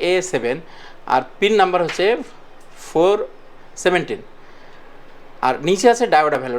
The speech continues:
ডায়োডা ভ্যালু হচ্ছে ওএল। এখানে কোনো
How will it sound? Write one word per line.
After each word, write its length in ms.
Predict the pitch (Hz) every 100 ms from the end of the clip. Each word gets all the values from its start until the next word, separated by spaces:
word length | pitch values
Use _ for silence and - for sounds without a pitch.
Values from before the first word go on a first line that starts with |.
| 143
ডায়োডা 220 | 170 175
ভ্যালু 140 | 185 190
হচ্ছে 140 | 190 - 160
ওএল। 380 | 180 175 123 110 - - - - - - - - - - - - - - - - - - -
এখানে 240 | 151 175 190
কোনো 120 | 190